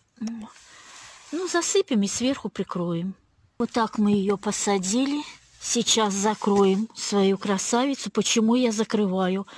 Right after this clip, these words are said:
У нас заморозки и сильные. До шести мороза. У меня вот здесь вот лилия сидит, одна обмёрзла,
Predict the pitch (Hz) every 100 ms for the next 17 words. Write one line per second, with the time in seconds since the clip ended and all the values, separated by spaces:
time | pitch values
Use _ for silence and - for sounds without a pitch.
0 | - - - 202 208 240 254 - 185 202
1 | 196 196 196 - - 208 202 - - -
2 | _ - - 233 - - 214 196 190 185
3 | 185 190 - - - - - - - 196
4 | 220 233 214 - 269 262 233 208 190 185
5 | 196 196 208 - - - - - - 214
6 | 214 220 220 214 220 233 226 214 262 277
7 | 226 202 - 185 196 - 208 202 233 226
8 | 185 196 196 185 185 196 180